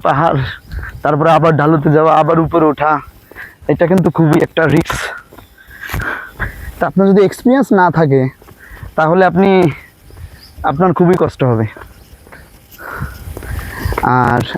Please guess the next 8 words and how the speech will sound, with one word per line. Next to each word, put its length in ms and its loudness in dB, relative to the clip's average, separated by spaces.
আপনি 300 0
যদি 180 4
জীবনে 340 4
আগাইতে 480 2
চান 280 2
বা 80 0
জীবনে 300 4
কিছু 180 4